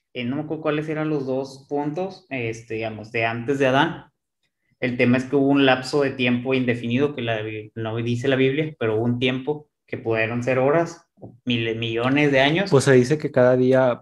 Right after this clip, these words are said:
Speaker 2: para Dios son como mil años.
Speaker 1: Sería al revés, o sea.
Speaker 2: En la
Speaker 1: Cada
Speaker 2: Biblia dice.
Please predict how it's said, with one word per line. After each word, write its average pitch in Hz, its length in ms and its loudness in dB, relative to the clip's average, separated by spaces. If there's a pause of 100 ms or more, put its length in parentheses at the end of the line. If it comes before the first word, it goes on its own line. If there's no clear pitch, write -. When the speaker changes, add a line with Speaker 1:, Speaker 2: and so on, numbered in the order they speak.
(100)
Speaker 2:
para 110 240 -4
Dios 117 420 -2
son 113 260 -4
como 110 240 -6
mil 104 200 -2
años. 113 560 -6 (1080)
Speaker 1:
Sería 113 160 -8
al 117 60 -8
revés, 123 320 -8
o 123 60 -8
sea. 131 140 -8
Speaker 2:
En - 540 -6
la 104 60 2
Speaker 1:
Cada 101 120 2
Speaker 2:
Biblia 113 180 4
dice. 117 340 0